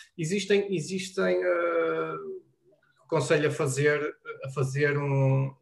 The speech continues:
uma análise, eh, semanal, pelo menos semanal, mensal, quarter, quarter,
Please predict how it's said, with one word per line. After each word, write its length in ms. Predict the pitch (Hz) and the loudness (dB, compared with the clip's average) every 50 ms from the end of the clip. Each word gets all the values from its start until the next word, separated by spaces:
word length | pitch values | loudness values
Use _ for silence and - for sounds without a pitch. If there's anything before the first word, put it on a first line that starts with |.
| _ _ _ _ _ _ _ _ _ _ | _ _ _ _ _ _ _ _ _ _
uma 180 | 143 139 135 139 | 0 2 2 4
análise, 760 | 135 135 135 131 127 127 135 143 147 - - - - - _ _ 135 | 6 6 8 6 6 4 2 0 -4 -6 -12 -18 -20 -20 _ _ -18
eh, 280 | 127 - 117 117 113 - - - - - - - - _ _ _ _ _ _ _ _ _ _ _ _ _ _ _ _ _ _ _ _ _ _ - | -18 -16 -16 -16 -16 -16 -18 -20 -20 -20 -20 -20 -20 _ _ _ _ _ _ _ _ _ _ _ _ _ _ _ _ _ _ _ _ _ _ -14
semanal, 640 | - - 156 147 147 147 143 139 131 123 117 117 - | -6 -2 -2 0 0 0 0 2 2 2 0 -2 -6
pelo 160 | - 127 120 | -8 -8 -6
menos 300 | 120 120 117 120 - - | -6 -6 -6 -8 -10 -6
semanal, 600 | - 139 139 139 151 151 151 151 147 147 - - - | -2 0 0 2 4 4 4 4 2 0 -4 -10 -4
mensal, 800 | 139 135 131 131 - 147 135 135 135 131 131 127 - - - _ _ _ _ _ _ _ _ _ _ - - - _ _ | -2 0 0 0 2 2 4 6 6 6 4 2 -2 -6 -14 _ _ _ _ _ _ _ _ _ _ -20 -20 -20 _ _
quarter, 580 | - - 143 147 135 135 131 - 135 135 - - | -2 2 4 4 4 4 2 0 -4 -6 -6 -4
quarter, 440 | - 139 135 127 - 131 117 123 | -2 0 0 0 0 -4 -8 -10